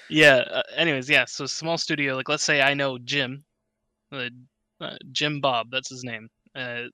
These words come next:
I work with him. Uh, we have lunch every now and then. All of a sudden, Jim Bob goes to work at, I don't know, Naughty Dog. All of a sudden, Jim Bob, like, let's say I go to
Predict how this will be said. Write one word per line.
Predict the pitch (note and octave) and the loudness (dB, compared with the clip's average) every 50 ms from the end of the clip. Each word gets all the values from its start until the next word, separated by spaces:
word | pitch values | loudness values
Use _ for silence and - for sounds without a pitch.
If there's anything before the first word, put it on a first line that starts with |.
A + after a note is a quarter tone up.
| _ _ - | _ _ -4
I | C#3 | -4
work | C#3+ C#3+ D#3+ E3 - | -2 -2 -2 -4 -4
with | D#3 D3 - | -6 -6 -4
him. | D3+ D3 D3 D3+ C#3+ _ _ _ _ _ _ _ - | -6 -6 -6 -8 -14 _ _ _ _ _ _ _ -20
Uh, | - - _ _ _ _ - | -20 -20 _ _ _ _ -12
we | C3+ C3 B2 _ _ _ _ _ _ _ _ _ _ - | -12 -12 -12 _ _ _ _ _ _ _ _ _ _ -10
have | - C3+ C3 C#3 | -10 -10 -8 -6
lunch | C3+ C3+ C3+ - - | -6 -6 -4 -4 -6
every | C#3+ C3 C3+ C3+ | -6 -6 -6 -6
now | C3+ B2+ B2+ B2+ | -6 -6 -6 -8
and | B2 B2 | -10 -10
then. | A#2 A2+ A2+ A2+ _ _ _ _ _ _ _ _ _ _ _ _ - | -10 -10 -12 -14 _ _ _ _ _ _ _ _ _ _ _ _ -12
All | B2+ A#2 A#2 | -12 -12 -10
of | A#2 | -12
a | - | -10
sudden, | - B2 A#2 A#2+ B2 A#2+ A#2 A#2+ | -10 -10 -8 -8 -10 -14 -12 -8
Jim | - C#3 C3+ B2+ A#2+ | -6 -6 -6 -6 -6
Bob | C3 B2+ B2+ B2 A#2 A#2+ - - | -6 -4 -4 -4 -6 -10 -14 -12
goes | - C3 B2+ B2+ B2 - | -10 -10 -8 -8 -8 -10
to | - - | -10 -10
work | C3 B2+ B2 - - | -12 -12 -12 -10 -8
at, | A#2+ A#2+ A#2+ A#2+ - - - | -8 -6 -6 -6 -8 -8 -10
I | C3 | -10
don't | B2+ B2 | -10 -10
know, | A#2+ A#2+ A#2 A#2 B2 _ _ _ - | -10 -12 -14 -16 -20 _ _ _ -8
Naughty | C#3 C#3 C#3 C3+ B2+ A#2+ | -6 -4 -4 -4 -6 -6
Dog. | A#2 A2+ A2 G#2+ G2+ _ _ _ _ _ _ _ _ _ _ _ _ _ _ _ _ _ _ _ _ _ _ - | -6 -6 -8 -8 -12 _ _ _ _ _ _ _ _ _ _ _ _ _ _ _ _ _ _ _ _ _ _ -14
All | B2+ | -12
of | B2 | -12
a | A#2+ | -10
sudden, | - - - B2+ B2 B2 A#2+ A#2+ A#2 A2+ A2+ - _ _ _ _ _ _ _ | -8 -6 -6 -6 -6 -8 -12 -12 -12 -14 -16 -20 _ _ _ _ _ _ _
Jim | - - E3 F3 F3 D3 | -2 0 0 2 0 0
Bob, | C3+ C#3+ C3+ C3+ C3+ C3 C3 C3+ - _ _ _ - | 0 2 2 2 2 0 -2 -8 -20 _ _ _ -16
like, | B2 B2+ A#2 - - | -14 -10 -8 -6 -6
let's | C#3+ C#3 - | -6 -4 -2
say | - D3 C#3+ | 0 2 2
I | C3+ | 2
go | C3 C#3+ C3+ | 2 -2 -4
to | C3 B2 | -6 -6